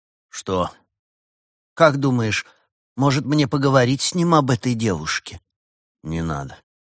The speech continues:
Она умолкла, но потом все же спросила. «Почему?» «Потому что это не твое дело. Давай спать, тебе говорят». Он повернулся на бок и тут же уснул,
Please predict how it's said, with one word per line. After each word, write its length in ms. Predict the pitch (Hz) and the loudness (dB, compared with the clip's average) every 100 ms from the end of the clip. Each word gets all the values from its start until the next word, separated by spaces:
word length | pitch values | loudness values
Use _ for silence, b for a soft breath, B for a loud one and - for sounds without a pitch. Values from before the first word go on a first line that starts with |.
| _ _ _ | _ _ _
Она 260 | 104 113 | -2 0
умолкла, 540 | 113 110 135 139 - 104 | 0 0 0 0 -2 -4
но 100 | 98 | -2
потом 300 | 98 120 104 | -4 -4 -4
все 160 | - | -4
же 120 | 104 98 | -4 -4
спросила. 640 | - 104 - 90 80 71 _ _ _ _ _ _ _ | -4 -4 -4 -6 -8 -10 _ _ _ _ _ _ _
«Почему?» 680 | 120 - 127 101 71 92 120 _ _ _ _ _ _ _ _ _ _ _ _ _ 113 _ | -8 -6 -4 -4 -6 -8 -10 _ _ _ _ _ _ _ _ _ _ _ _ _ -20 _
«Потому 320 | - 113 113 | -6 -2 0
что 160 | 107 113 | 0 -4
это 160 | 92 110 | -4 -4
не 140 | 107 | -4
твое 340 | 107 110 110 | -2 0 0
дело. 500 | 90 92 82 71 - - _ _ | -2 -4 -6 -8 -14 -20 _ _
Давай 300 | - 104 110 | -6 -2 -2
спать, 340 | 101 - 80 - | -4 -6 -10 -10
тебе 220 | - 65 | -16 -16
говорят». 500 | 60 62 57 50 - _ _ _ _ _ _ _ _ _ | -12 -12 -14 -18 -20 _ _ _ _ _ _ _ _ _
Он 160 | 95 92 | -8 -4
повернулся 580 | 104 107 113 107 - | -2 -2 -2 -2 -2
на 180 | 110 135 | 2 2
бок 180 | 120 - | 2 -4
и 60 | 104 | -6
тут 220 | 151 110 | -6 -4
же 120 | 135 | -2
уснул, 560 | 127 - 107 85 65 | -2 -2 -4 -6 -8